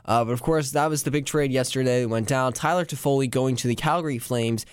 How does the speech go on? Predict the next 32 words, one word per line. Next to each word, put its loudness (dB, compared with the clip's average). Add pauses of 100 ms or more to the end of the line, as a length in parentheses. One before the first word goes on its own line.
(140)
in 2
exchange 0
for 0 (200)
a -4
Flames -2
first 0
round 2
pick -2
this -2
year. 2
It's -6
a 2
top -2
ten -2
pick, -4
conditional, 0 (380)
sorry, 2
it's 0
a 2 (140)
conditional 2
pick. 0
It 2
is 0
top 0
ten -2
protected. -2 (400)
Uh, 4
twenty 0
twenty-three 0
fifth -2
round -2
pick, -4